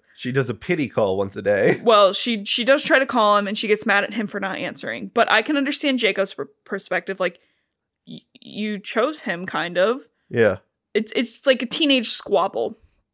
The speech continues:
Speaker 1: Yeah.
Speaker 2: Like, I as an adult am now like, "You guys should just communicate." But if, like, if I were a teen, I would one hundred percent <laughs> be doing the exact
Speaker 1: Yeah,
Speaker 2: same
Speaker 1: yeah.
Speaker 2: thing.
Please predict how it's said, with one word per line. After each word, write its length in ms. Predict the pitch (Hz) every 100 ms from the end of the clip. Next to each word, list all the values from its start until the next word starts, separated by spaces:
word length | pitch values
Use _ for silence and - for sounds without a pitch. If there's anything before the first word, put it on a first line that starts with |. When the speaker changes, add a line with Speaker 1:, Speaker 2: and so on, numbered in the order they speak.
| _
Speaker 1:
Yeah. 140 | - - -
Speaker 2:
Like, 360 | 214 214 - -
I 180 | 220 233
as 100 | 254
an 80 | 240
adult 360 | 220 220 220 -
am 80 | 214
now 180 | 202
like, 220 | 196 196 202
"You 80 |
guys 160 | 202 202
should 140 | -
just 180 | 196 202
communicate." 520 | - 208 202 202 196
But 140 | 202 -
if, 120 | 214 - -
like, 220 | 214 208
if 140 | 254 240
I 100 | 226
were 160 | 220
a 60 | 208
teen, 240 | - 208
I 80 | 190
would 120 | 208
one 140 | 233 240
hundred 420 | - 240 220 214
percent 500 | 233 - 269 226 -
<laughs> 20 |
be 80 | 311
doing 360 | - 302 262 269
the 180 | 262 254
exact 320 | 240 233 -
Speaker 1:
Yeah, 160 | 202 -
Speaker 2:
same 100 | 247 233
Speaker 1:
yeah. 20 |
Speaker 2:
thing. 360 | - 190 214